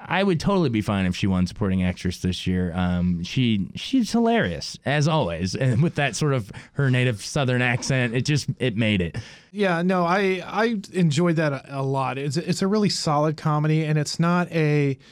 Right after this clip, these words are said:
Speaker 2: you know, hangover. There's, there's
Speaker 1: Right.
Speaker 2: hijinks and, and laughs every second. It's, it's a character comedy. The, the humor, the enjoyment that you get out of it is just, you sympathize with these people. You, you,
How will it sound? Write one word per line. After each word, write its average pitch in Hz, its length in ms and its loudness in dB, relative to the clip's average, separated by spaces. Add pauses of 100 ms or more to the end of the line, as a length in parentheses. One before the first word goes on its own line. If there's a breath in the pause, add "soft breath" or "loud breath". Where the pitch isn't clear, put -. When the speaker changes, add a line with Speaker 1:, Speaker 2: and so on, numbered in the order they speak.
(320 loud breath)
Speaker 2:
you 165 100 2
know, 143 80 2
hangover. 160 840 2
There's, 147 280 2
there's 143 340 -2
Speaker 1:
Right. 90 240 -2
Speaker 2:
hijinks 170 840 0
and, 143 180 -2
and 139 160 0
laughs 147 420 0
every 139 200 -2
second. 156 400 -2
It's, 135 160 -6
it's - 200 -6
a 147 60 -4
character 170 760 -2
comedy. 127 580 -6 (320 loud breath)
The, 147 460 -2
the 143 160 -2
humor, 170 460 4
the 151 80 2
enjoyment 147 540 2
that - 100 -18
you 135 60 -6
get 143 120 2
out 131 160 0
of 127 100 -2
it 127 120 -4
is 131 120 -2
just, 147 320 -2 (340 loud breath)
you 156 120 0
sympathize 180 560 0
with 156 80 0
these 151 160 0
people. 147 320 -2
You, 139 160 -2
you, 135 300 -6